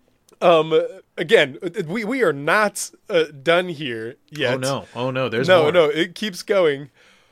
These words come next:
Speaker 1: When explaining the looks stat, so it's a stat called looks.
Speaker 2: <laughs> It's just called looks?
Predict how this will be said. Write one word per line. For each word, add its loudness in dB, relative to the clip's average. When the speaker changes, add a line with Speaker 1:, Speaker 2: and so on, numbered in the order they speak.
Speaker 1:
When 0
explaining -4
the 0
looks -4
stat, -6
so -10
it's -8
a -10
stat -4
called -2
looks. -6
Speaker 2:
<laughs> -14
It's -18
just -14
called -10
looks? -4